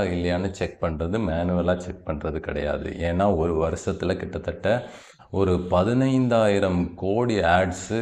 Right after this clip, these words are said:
இந்த பிளாட்ஃபார்ம்ஸ்ல ரன் ஆகுது. அதை எடுக்கிறதுக்கு நீங்க, அதாவது, ஃபேக்கான ஆட்ஸை ரிமூவ் பண்றதுக்கு என்னதுன்னா, ஆட்டோமேட்டிக்கான ஒரு சிஸ்டம் வச்சிருக்காங்க.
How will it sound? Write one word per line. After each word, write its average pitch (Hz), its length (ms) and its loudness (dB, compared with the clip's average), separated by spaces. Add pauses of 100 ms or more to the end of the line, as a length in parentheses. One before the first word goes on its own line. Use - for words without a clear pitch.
(500)
இந்த 87 160 0
பிளாட்ஃபார்ம்ஸ்ல 85 880 -2
ரன் 78 220 -4
ஆகுது. 73 440 -8
அதை 90 260 2 (240)
எடுக்கிறதுக்கு 90 800 0 (300)
நீங்க, 92 300 0 (180)
அதாவது, 87 320 0
ஃபேக்கான 92 460 -2 (100)
ஆட்ஸை 82 480 -2 (360)
ரிமூவ் 107 320 0
பண்றதுக்கு 90 520 -2
என்னதுன்னா, 95 460 0 (140)
ஆட்டோமேட்டிக்கான 98 840 0
ஒரு 82 220 -2
சிஸ்டம் 85 400 -2
வச்சிருக்காங்க. 78 560 -10